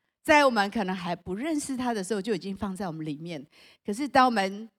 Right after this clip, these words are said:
遇见他的时候，会开始启动起来。这是今天我们特别要讲的。所以在这个系列呢，鼓励我们每一个人可以勇敢的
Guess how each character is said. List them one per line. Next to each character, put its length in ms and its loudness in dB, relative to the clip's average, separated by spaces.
遇 140 2
见 240 0
他 160 -2
的 140 -2
时 140 -6
候， 80 -2
会 100 -6
开 180 -8
始 140 -10
启 300 -10
动 200 -6
起 200 -10
来。 100 -6
这 100 -10
是 120 -8
今 260 -4
天 180 -2
我 60 -4
们 160 -8
特 140 -8
别 100 -6
要 160 -4
讲 380 -10
的。 180 -14
所 100 -2
以 40 0
在 120 2
这 140 -2
个 100 2
系 360 -2
列 200 -2
呢， 320 0
鼓 200 -2
励 140 0
我 60 0
们 160 0
每 280 -4
一 120 -6
个 140 2
人 180 2
可 160 -2
以 160 -4
勇 340 4
敢 340 4
的 280 -2